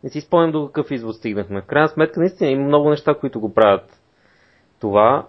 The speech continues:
а и не всички телевизори все още поддържат това, на което разчита iMedia Share, за да работи, но те очевидно залагат на, нали, след няколко години, когато това се наложи.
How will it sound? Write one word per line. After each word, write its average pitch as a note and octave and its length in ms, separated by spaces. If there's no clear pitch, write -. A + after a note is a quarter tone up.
а C3+ 100
и C3 80
не D#3 300
всички - 320
телевизори D#3+ 420
все D#3 140
още C3+ 380
поддържат A2+ 400
това, G#2+ 300
на G#2+ 100
което A2+ 300
разчита A2 340
iMedia G#2+ 420
Share, G2+ 260
за G2 100
да G2 120
работи, G#2+ 360
но C#3+ 160
те D3+ 80
очевидно D3 400
залагат C#3+ 560
на, D#3+ 480
нали, C#3 180
след - 180
няколко D#3+ 280
години, D3+ 300
когато D#3+ 180
това D#3+ 120
се D#3+ 120
наложи. E3 460